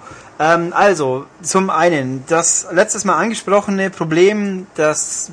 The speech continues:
des falschen Datums hat sich entweder von alleine erledigt oder alle waren so klug und haben's hingekriegt. Zumindest sagen unsere Statistiken, dass der letzte Podcast ziemlich genau von so vielen Leuten gehört wurde wie der letzte reguläre Freitagspodcast, nur der zweite E drei Podcast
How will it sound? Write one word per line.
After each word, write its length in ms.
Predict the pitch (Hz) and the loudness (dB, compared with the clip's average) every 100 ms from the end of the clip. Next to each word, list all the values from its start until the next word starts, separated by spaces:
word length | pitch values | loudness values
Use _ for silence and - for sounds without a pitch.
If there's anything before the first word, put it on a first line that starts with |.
| 160 | -2
des 380 | 151 147 143 - | 0 2 -2 -2
falschen 320 | 143 151 156 | -2 -2 0
Datums 420 | 143 196 220 202 | 2 2 0 -2
hat 140 | 175 | -6
sich 140 | 170 - | -6 -6
entweder 280 | 175 196 185 | -4 0 0
von 160 | 156 | 2
alleine 320 | 143 131 175 | 2 2 2
erledigt 380 | 226 220 220 196 | 2 0 -2 -2
oder 220 | 170 156 | 0 2
alle 220 | 110 226 226 | 4 4 4
waren 260 | 180 185 | 2 -2
so 80 | 196 | -2
klug 200 | 185 196 | -4 -2
und 120 | 190 | -2
haben's 200 | 165 220 | -2 -4
hingekriegt. 640 | - 226 185 - 180 - - - - - - | -4 -6 -6 -2 -2 -4 -20 -20 -20 -20 -8
Zumindest 360 | 165 170 - | 0 0 2
sagen 260 | 165 170 180 | 2 2 2
unsere 560 | 180 170 160 151 151 | -2 2 4 4 4
Statistiken, 680 | 151 156 - 208 - 190 185 | 0 -6 -4 -4 -2 -4 0
dass 240 | 160 156 | 0 -2
der 160 | - 139 | 0 0
letzte 300 | 147 - 165 | 0 -2 -6
Podcast 720 | - 175 - 151 151 147 - - - - | -4 -4 0 0 0 -2 -12 -18 -20 -20
ziemlich 300 | - 165 160 | -4 -4 -2
genau 220 | 143 135 | 0 0
von 160 | 131 127 | 0 -4
so 80 | 165 | -4
vielen 220 | - 170 | -2 2
Leuten 240 | 151 151 139 | 2 2 -2
gehört 280 | 135 175 180 | 0 2 2
wurde 180 | 175 | 0
wie 60 | 156 | 2
der 100 | 147 | 2
letzte 320 | 143 143 143 | 0 0 -4
reguläre 320 | 131 123 117 | -2 -2 -4
Freitagspodcast, 1000 | 113 - 175 214 - 190 190 175 170 - | -4 0 0 0 0 0 2 2 2 0
nur 220 | 151 156 | 0 2
der 220 | 160 147 143 | 4 2 0
zweite 300 | 143 147 143 | -2 -2 -2
E 120 | 131 | 0
drei 200 | 135 196 | 2 2
Podcast 560 | 196 139 - 117 107 | 2 -2 -2 -4 -4